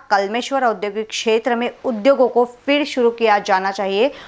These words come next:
और उत्पादन शुरू किया जाना चाहिए, संरक्षक मंत्री ने कहा। नितिन राउत द्वारा आज यह प्रस्तुत तालाबंदी की पृष्ठभूमि में उद्योग क्षेत्र, स्वास्थ्य विभाग और इसी तरह के संबंधित विभागों के सामने आने वाली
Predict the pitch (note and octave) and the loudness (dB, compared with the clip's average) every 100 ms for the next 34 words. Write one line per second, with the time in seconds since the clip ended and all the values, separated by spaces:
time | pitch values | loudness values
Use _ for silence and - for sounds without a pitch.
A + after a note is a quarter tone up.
0 | - A3+ A#3 A#3 - D#4 C#4+ B3 A3+ F#3 | -2 2 4 4 4 4 2 0 -4 -6
1 | F#3+ F#3+ F3+ F3+ E3 F3+ F3+ F3+ F#3 - | -2 0 0 0 -2 -4 -6 -4 -6 -2
2 | G3 F#3 F#3+ A3 G#3 G3 F#3+ A#3+ G3+ D3 | -2 0 -2 -6 -4 -4 -2 -4 -4 -4
3 | F3 F#3+ - - - - C4+ D4 D#4 D4+ | -2 0 -2 -4 -18 -4 0 2 4 6
4 | C#4+ D#4 C#4+ D#4+ D#4+ E4 E4 D4 C4+ D4 | 4 4 2 4 4 2 0 -2 -4 -4
5 | - B3 A#3+ D#4+ D#4+ _ C4 A#3 A#3 A#3 | -2 -4 -2 -6 -6 _ 0 2 2 2
6 | A#3+ C4+ A#3+ G#3+ A3 G#3+ A#3 F#3+ A3+ C4+ | -2 -4 -10 -10 -10 -6 -6 -4 -6 -4
7 | C#4+ A3 - F#3+ G#3+ A#3 A#3 - A#3+ A#3 | -4 -6 -10 -2 2 2 0 -2 0 2
8 | A#3+ C4 D4+ A#3 G#3+ G#3+ G3+ F3+ E3+ G3 | 0 0 0 0 2 0 -4 -4 -2 2
9 | A#3+ B3+ B3 A3+ A3 A#3+ - B3 D4+ A#3 | 2 2 0 -2 -6 -10 -2 0 0 -2
10 | G#3 G3 G3+ G3 G3 F#3 G3+ G#3+ G#3 G3+ | -2 -2 -2 -4 -4 -2 0 0 -2 -4
11 | - - G#3 A#3 C4 A#3 G3 F3+ F3+ | -6 0 2 2 2 2 2 -2 -4